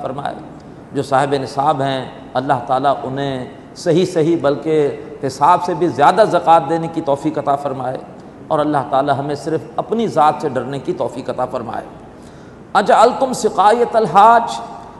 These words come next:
و عمارت المسجد الحرام کمن آمن باللہ والیوم الآخر، اے مسلمانوں تمہیں کیا ہو گیا ہے؟ کیا تم نے حاجیوں کو پانی پلانا اور مسجد حرام کو آباد کرنا برابر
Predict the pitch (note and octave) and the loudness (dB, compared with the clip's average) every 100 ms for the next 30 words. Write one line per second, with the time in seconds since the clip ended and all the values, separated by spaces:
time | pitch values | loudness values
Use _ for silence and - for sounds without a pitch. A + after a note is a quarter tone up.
0 | - E3+ E3+ F3 F3 G3+ G#3 D#3+ G3 F3 | -4 0 2 0 2 4 4 2 0 0
1 | F3 - E3+ F#3 C#3+ C3+ D#3+ F#3+ F#3+ D#3+ | -2 -2 0 0 0 2 2 2 0 -10
2 | - - - - C#3 E3+ F#3+ C#3+ E3+ F#3 | -14 -18 -18 -4 -2 0 0 0 0 0
3 | F#3 E3+ C#3+ C#3+ D#3 E3+ D3+ C#3 C3 C3+ | -2 -2 -4 2 2 2 -2 -2 -2 -2
4 | F#3+ F3+ A2+ A2+ - - - - - - | -2 -2 -2 -4 -6 -10 -14 -18 -20 -14
5 | C#3+ D3 D3 C#3+ D3+ G3 A3 A#3 G#3+ A3+ | -10 -8 -6 -4 -4 -4 -2 -2 2 6
6 | B3 A3+ G#3 - - - - - - - | 6 6 4 2 -2 -8 -14 -18 -20 -20
7 | - - D#3+ G3+ G3 G3+ A3+ D#3+ A#2 C3+ | -20 -2 2 2 2 0 0 0 2 2
8 | D#3 F3 A#3 B3+ - D#3 D#3 G#3+ A#3+ A#3+ | 2 -2 0 2 4 4 2 0 4 6
9 | A#3+ B3 - - - - - - - - | 6 4 -2 -8 -14 -14 -16 -18 -20 -20
10 | - F3+ A3 F3+ F#3 G#3+ G#3 G3 C#3 D3 | -2 4 4 4 0 0 2 2 4 4
11 | F#3 G#3 G#3 A3 - C#3 D#3+ G3+ - G3 | 6 4 4 4 4 4 4 4 2 0
12 | G#3 G#3 G3 G3+ - - - - - C3+ | 2 0 -2 -6 -14 -18 -18 -20 -6 2
13 | D3+ F#3 G#3 | 6 8 6